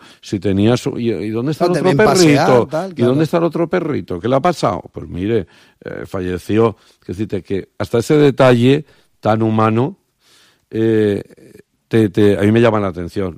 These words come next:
Speaker 1: y te hace sentirte, pues, como en tu propia casa. Eso es... Y eso es otra de las cualidades también que tiene Valencia a nivel general, que somos una ciudad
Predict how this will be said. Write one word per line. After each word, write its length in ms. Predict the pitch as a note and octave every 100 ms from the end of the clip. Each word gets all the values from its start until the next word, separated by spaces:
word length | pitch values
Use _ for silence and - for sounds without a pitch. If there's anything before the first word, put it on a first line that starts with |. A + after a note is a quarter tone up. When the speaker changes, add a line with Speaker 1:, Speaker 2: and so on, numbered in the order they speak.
| -
Speaker 1:
y 60 | E2
te 80 |
hace 160 | G2 G#2+
sentirte, 680 | G#2 G2 A2 G#2 - A#2+ C3 _ _ _ _
pues, 160 | - F#2
como 140 | F#2
en 40 |
tu 120 | E2+ D#2+
propia 340 | F#2 G2 F#2
casa. 380 | E2 - A2 E2 _ - _
Eso 400 | - F2+ - A2
es... 240 | G2+ A2+ - _ _ - _ -
Y 80 |
eso 160 | C#3 F#3+
es 60 | F#3+
otra 220 | C#3+ C3
de 80 | A#2
las 120 | -
cualidades 340 | G2 F#2 G2+
también 180 | C3 A#2
que 80 | G#2
tiene 200 | F#2 F2+
Valencia 600 | F2 E2 E2 G#2 A2+ - -
a 80 |
nivel 320 | E2+ E2 E2+ F2
general, 560 | A#2+ G2 D#2 F2 G#2 - _ _ _ _ _ _
que 120 | F#2
somos 340 | F#2+ F2 F2+
una 180 | G2+ F#2+
ciudad 420 | F2+ F#2 E2+ F2+